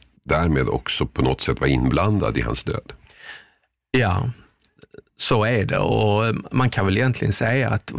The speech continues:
Speaker 2: från senhöst, eller ja, säg december tjugohundrafemton, som min utredare, eh, Martin Sällström i Göteborg,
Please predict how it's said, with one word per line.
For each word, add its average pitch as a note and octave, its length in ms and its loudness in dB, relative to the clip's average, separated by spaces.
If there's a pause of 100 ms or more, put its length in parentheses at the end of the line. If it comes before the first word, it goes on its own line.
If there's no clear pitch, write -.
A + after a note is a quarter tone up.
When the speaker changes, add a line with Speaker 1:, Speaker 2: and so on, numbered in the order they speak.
(160)
Speaker 2:
från G#2+ 500 0 (640)
senhöst, A2+ 840 2
eller G#2 340 0
ja, G2 180 -2
säg G#2+ 240 -2
december G#2+ 680 -2
tjugohundrafemton, A2 1300 0
som A2+ 200 -2
min G#2+ 160 2
utredare, G#2 800 0 (840)
eh, - 580 2 (240)
Martin G2+ 420 2
Sällström G2+ 420 2
i F#2 40 4
Göteborg, G2 500 2